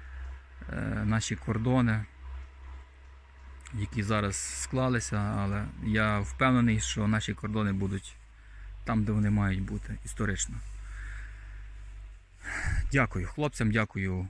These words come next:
медикам, дякую, е,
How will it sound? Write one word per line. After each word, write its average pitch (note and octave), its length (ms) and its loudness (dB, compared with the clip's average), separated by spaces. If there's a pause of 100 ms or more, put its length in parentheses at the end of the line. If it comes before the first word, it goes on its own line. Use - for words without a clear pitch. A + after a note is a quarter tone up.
медикам, A2 680 4 (120)
дякую, G2+ 760 -4 (1200)
е, - 40 -18